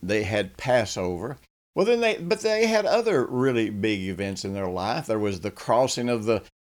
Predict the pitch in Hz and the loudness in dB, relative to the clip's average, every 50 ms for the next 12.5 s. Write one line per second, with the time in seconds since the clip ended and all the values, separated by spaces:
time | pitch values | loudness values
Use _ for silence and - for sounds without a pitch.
0 | _ _ - 104 107 107 101 120 123 110 107 113 117 117 113 101 95 - - - | _ _ 4 4 6 6 6 4 4 6 8 10 8 8 8 4 -4 -4 0 0
1 | 113 104 104 123 147 127 117 101 104 110 110 107 104 95 - - - 101 98 101 | 0 2 2 0 0 0 0 0 0 -2 -2 -4 -4 -6 -10 -8 -4 -2 0 2
2 | 107 113 120 - - - - 123 110 110 107 107 107 107 104 98 98 110 120 104 | 2 0 0 -2 -4 -2 0 2 2 2 0 -2 -4 -4 -4 -4 -4 -4 -6 -6
3 | - _ _ _ _ _ _ - 139 143 147 143 - 156 147 143 - - 156 190 | -10 _ _ _ _ _ _ 2 4 4 4 6 4 4 4 4 4 4 6 6
4 | 214 262 311 320 311 294 247 175 156 175 185 190 190 170 - - 147 147 147 127 | 8 8 8 6 6 4 2 2 0 2 2 2 -2 -2 -4 -2 -2 -2 -2 -2
5 | 113 107 139 135 113 101 101 110 - - - 123 110 104 98 95 107 123 165 190 | 0 0 2 2 2 0 -2 -4 -6 -4 -4 -2 0 0 2 4 4 4 4 2
6 | 185 147 160 165 160 147 139 127 - - - - - - - 196 196 170 139 127 | 2 2 2 2 2 0 -2 -6 -8 -12 -16 -16 -16 0 2 4 4 4 2 2
7 | 120 - - - 104 107 104 117 110 104 - - _ _ _ _ _ _ _ _ | 0 -2 -6 -6 -4 2 4 4 4 4 0 -4 _ _ _ _ _ _ _ _
8 | _ _ _ _ _ _ _ _ _ _ _ _ _ 123 113 110 117 117 107 95 | _ _ _ _ _ _ _ _ _ _ _ _ _ -2 0 4 4 4 4 2
9 | - - - 147 156 170 185 156 135 120 - - 120 110 98 - - - 127 160 | -2 -6 -2 0 2 6 6 6 6 4 0 -2 -2 -2 -2 -4 -8 -4 -2 0
10 | 202 233 220 139 113 110 110 - _ _ _ _ _ _ _ - 151 151 185 247 | 0 0 0 0 0 -2 -4 -10 _ _ _ _ _ _ _ -4 2 2 4 6
11 | 214 165 151 - - 196 247 311 349 262 170 160 143 123 113 131 190 220 233 214 | 6 4 4 4 -2 -2 -2 -2 0 2 4 4 4 4 2 2 2 2 2 2
12 | 165 123 127 131 123 120 123 127 123 | 0 0 2 4 4 4 4 0 -2